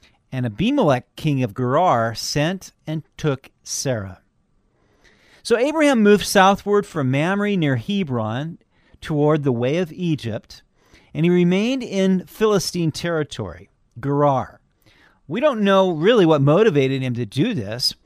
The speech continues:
but he was now on the outskirts of Canaan where God had called him to live. And you know, it's always dangerous to dwell in the enemy's territory.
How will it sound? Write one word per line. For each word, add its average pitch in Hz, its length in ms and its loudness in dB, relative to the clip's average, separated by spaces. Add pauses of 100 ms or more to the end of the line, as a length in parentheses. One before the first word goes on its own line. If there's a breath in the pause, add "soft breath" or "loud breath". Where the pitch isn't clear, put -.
(520 soft breath)
but 180 280 0
he 220 180 -4
was 202 180 2
now 240 240 2
on 240 140 0
the 208 160 -2
outskirts 185 880 -2
of - 200 -16
Canaan 190 480 -2
where 139 160 0
God 147 380 4
had 151 180 -4
called 175 480 0
him 156 140 -2
to 139 100 -6
live. 135 340 -2
And 151 200 -4
you 240 40 -4
know, 311 200 0
it's - 120 -6
always 247 400 -2
dangerous 220 800 -4 (320 soft breath)
to 165 100 -10
dwell 170 520 4
in 156 440 0
the 156 220 -6
enemy's 175 460 0
territory. 135 800 -4